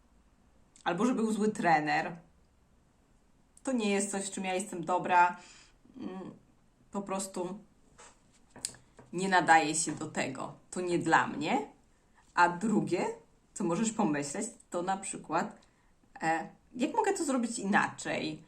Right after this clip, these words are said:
E, co tu nie zadziałało? Co ja mogę zmienić, żeby, e, żeby jednak to osiągnąć?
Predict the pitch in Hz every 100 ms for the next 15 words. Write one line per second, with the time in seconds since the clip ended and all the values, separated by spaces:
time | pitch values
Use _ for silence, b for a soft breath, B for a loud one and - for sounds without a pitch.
0 | b b - - 165 165 165 170 170 -
1 | - - _ _ _ _ - - 233 285
2 | 254 214 220 233 226 190 151 151 175 185
3 | - B B B - 277 285 269 233 220
4 | 170 196 247 208 - 185 170 208 330 -
5 | b b - - 170 170 165 165 165 -
6 | - - 190 240 240 254 247 - 254 -
7 | 226 165 151 131 - -